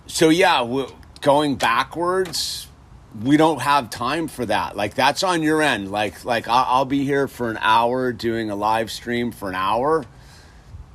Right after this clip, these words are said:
You got twenty-three hours to go start doing your research. Or not. I, I don't know, dude. And it's, it's,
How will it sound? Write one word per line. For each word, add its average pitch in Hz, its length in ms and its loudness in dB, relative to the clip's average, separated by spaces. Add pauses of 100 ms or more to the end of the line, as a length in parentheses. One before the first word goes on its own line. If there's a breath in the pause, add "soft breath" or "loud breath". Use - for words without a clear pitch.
(180)
You 139 120 -4
got 165 200 4
twenty-three 147 640 2
hours 139 420 2
to - 100 -4
go 120 180 2
start 127 440 -4
doing 135 280 2
your 143 160 0
research. 131 760 -4 (240)
Or 233 180 4
not. 220 380 2 (720)
I, 135 300 2
I - 20 0
don't 170 200 0
know, 151 320 2
dude. 117 380 -2 (580)
And 135 220 -2
it's, - 400 -4
it's, - 520 -4